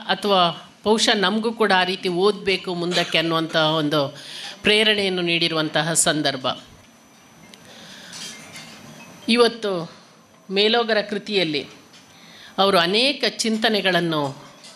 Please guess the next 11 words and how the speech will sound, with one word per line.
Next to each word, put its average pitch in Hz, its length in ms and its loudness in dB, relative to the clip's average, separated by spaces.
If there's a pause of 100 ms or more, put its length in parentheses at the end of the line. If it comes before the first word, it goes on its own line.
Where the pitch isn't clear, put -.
ನೀಡಿದ್ದಾರೆ. 175 560 0 (1300)
ಪ್ರಾಯಶಃ 233 320 2
ಇವತ್ತು 233 840 0 (400)
ನಮ್ಗೆ 208 220 2
ಅನ್ನಿಸದೆ 233 480 0
ಚಿಂತನೆಗಳು 220 640 0
ನಮಗೆ 190 320 0
ಬೇಕೋ, 185 560 0 (360)
ಒಂದು 208 240 2
ರೀತಿಯಲ್ಲಿ 185 760 0 (1080)
ಅದು 180 520 -2